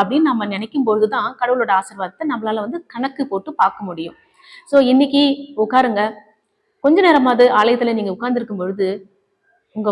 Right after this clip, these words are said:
வாழ்க்கையில ஆசீர்வாதமா நடந்த விஷயங்கள் எல்லாத்தையுமே நீங்க வந்து எண்ணி பாருங்க. உங்களுக்கு நடந்த மேரேஜ், உங்களுக்கு கிடைச்ச வேலை,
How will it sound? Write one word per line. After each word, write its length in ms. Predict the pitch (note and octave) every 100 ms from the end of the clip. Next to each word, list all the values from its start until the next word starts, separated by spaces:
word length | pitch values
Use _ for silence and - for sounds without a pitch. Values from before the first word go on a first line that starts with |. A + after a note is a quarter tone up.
| G#3
வாழ்க்கையில 420 | C#4 D4 B3+ B3 G3
ஆசீர்வாதமா 600 | A3 - B3+ B3 A#3+ A#3+ C4+ C4+
நடந்த 240 | G#3 G#3+ G#3+ G3
விஷயங்கள் 400 | - A3+ G#3 -
எல்லாத்தையுமே 400 | G3 A3 A3 A3+ A3+
நீங்க 140 | F#3+ F#3
வந்து 140 | F#3+ A3 G#3
எண்ணி 160 | A3 A#3+ A3+
பாருங்க. 280 | E3 D#3+ D3+ _ _ _ _ _ _ _ _ _ _ - -
உங்களுக்கு 300 | A#3+ A#3 G#3+
நடந்த 260 | G3+ B3 C4 A3+ G#3
மேரேஜ், 400 | F#3+ G#3 B3 A#3+
உங்களுக்கு 300 | A3+ G#3+ G#3+
கிடைச்ச 240 | G3+ - A3 F#3
வேலை, 280 | F#3 G#3+